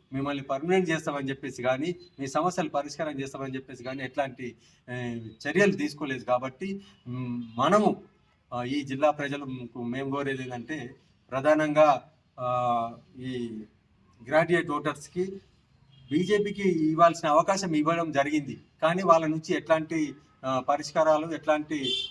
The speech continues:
సౌకర్యాలు ఈ జిల్లా ప్రజలకు రాలేదు. కాబట్టి వాళ్ళకి ఈసారి బుద్ధి చెప్తే భయంలో ఉండి, రేపటి నుండైనా, అంటే ఎన్నికల తర్వాతనైనా పనిచేసే అవకాశం ఉంటది. లేదు అంటే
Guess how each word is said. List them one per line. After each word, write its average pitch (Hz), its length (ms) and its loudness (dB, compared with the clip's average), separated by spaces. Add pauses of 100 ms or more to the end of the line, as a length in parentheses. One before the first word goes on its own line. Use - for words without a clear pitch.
సౌకర్యాలు 165 500 6
ఈ 147 340 -2
జిల్లా 143 240 0
ప్రజలకు 143 400 -6
రాలేదు. 135 300 0
కాబట్టి 135 560 -4 (280)
వాళ్ళకి 185 420 6
ఈసారి 175 480 4 (260)
బుద్ధి 175 180 0
చెప్తే 214 600 2 (380)
భయంలో 180 480 4
ఉండి, 165 500 0 (720)
రేపటి 175 340 4
నుండైనా, 160 520 4 (280)
అంటే 160 240 -2
ఎన్నికల 165 260 0
తర్వాతనైనా 185 720 8
పనిచేసే 151 460 2
అవకాశం 151 440 4
ఉంటది. 156 440 -4 (180)
లేదు 190 300 2
అంటే 208 600 4